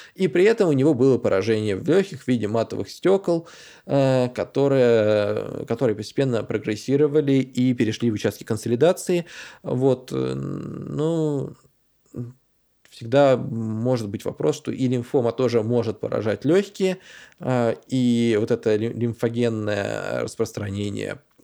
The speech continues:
в мелких, э, лимфатич-, в м-, в мелких лимфатических узлах внутри лёгких тоже может создавать определённые риски, но оно чаще, конечно, будет проявляться, э, может быть, не матовым стеклом, а всё-таки как-,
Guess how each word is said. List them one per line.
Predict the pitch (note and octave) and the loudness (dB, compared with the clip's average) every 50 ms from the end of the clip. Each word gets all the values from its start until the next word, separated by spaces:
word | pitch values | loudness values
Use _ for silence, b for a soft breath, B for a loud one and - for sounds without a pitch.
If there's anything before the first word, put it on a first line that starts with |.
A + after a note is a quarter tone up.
| _ _ | _ _
в | A2+ G#2+ A2+ | -6 -4 -2
мелких, | A#2 A#2+ G#2+ G#2 - - G#2+ - - - | -2 -2 -2 -4 -6 -10 -12 -12 -4 -2
э, | A2+ A2 G#2+ G#2 | 0 2 2 2
лимфатич-, | G#2 G#2+ - - A2 A#2 A#2 A#2+ A#2 C3 A#2+ A#2+ A#2 G#2 - - - | 0 -4 -8 -8 -8 -4 -4 -2 0 0 -2 -2 -4 -8 -8 -10 -8
в | A2+ A2 A2 | -8 -6 -4
м-, | B2 B2 - G2+ A2 A2 - C#3 - _ - | -6 -6 -6 -8 -12 -14 -14 -16 -18 _ -12
в | - A#2 | -4 -2
мелких | C3 A#2 G2+ - - - | 0 0 -2 -4 -8 -8
лимфатических | A2+ G#2 A2+ - - G#2 - - - - - - | -6 -6 -4 -4 -6 -8 -8 -10 -12 -14 -6 -2
узлах | C#3 C#3 C3 E3 G#3 A#3+ A#3+ - - B B B B B B _ | -2 -2 0 2 2 2 2 0 -4 B B B B B B _
внутри | B2 A#2+ A2 - A#2+ C#3 D3 | -4 -4 -2 0 0 0 0
лёгких | C#3 C#3 C3 B2+ B2+ - A2+ - B B B B B B | 2 2 0 0 0 -4 -8 -8 B B B B B B
тоже | - C3+ B2+ A#2 A2+ | 0 0 2 2 2
может | G#2 A2 A#2 G#2+ A2 - | 2 2 0 0 -4 -8
создавать | - G2+ G2 G#2+ A2 A2 A2 - | -6 -2 0 2 2 2 0 -4
определённые | - - - G2+ G2 G#2+ A2 A2 A2 A#2 C#3 | -10 -8 -8 -6 -4 -2 -2 -2 -2 -2 -4
риски, | F#3+ G3 G3 - - | -4 -4 -6 -8 -6
но | B2+ C#3 B2+ | -4 -2 -2
оно | A2+ A#2 - - _ _ | -2 -4 -6 -6 _ _
чаще, | - - A#2 G#2 - - | -6 -4 -4 -4 -4 -6
конечно, | - G#2 G#2 G#2+ - - G2 | -6 -6 -6 -6 -8 -8 -6
будет | G2 G2 F#2+ | -6 -6 -6
проявляться, | - G2+ G2 G2+ G#2 G#2 G#2+ - - G#2 G2+ b b b b b b b b b b b b b b b b b b b b b b b b b _ _ _ | -6 -6 -6 -2 -2 -4 -4 -2 -6 -6 -6 b b b b b b b b b b b b b b b b b b b b b b b b b _ _ _
э, | - B2 | -8 -6
может | A#2+ A2+ G#2 G#2+ | -4 -4 -4 -4
быть, | - - G#2 | -6 -6 -4
не | A2+ A#2 | -2 0
матовым | B2+ D3 D3+ D3 - A#2+ A#2 A2 | 2 2 0 0 0 -2 -2 -2
стеклом, | - - - - - A2+ A2+ G#2+ G#2+ G#2 G#2 - - _ - | -4 -8 -10 -6 -2 0 2 2 2 0 -4 -8 -14 _ -2
а | - A2+ A2+ A2+ A2 G#2 G#2 G2+ G2+ G2+ G#2 | 0 2 2 2 2 0 -2 -2 -4 -4 -6
всё-таки | - - F#2 - - - A2 A2 G2+ - - - | -8 -10 -10 -12 -8 -2 0 0 0 -2 -4 -10
как-, | - B2 - | -12 -12 -12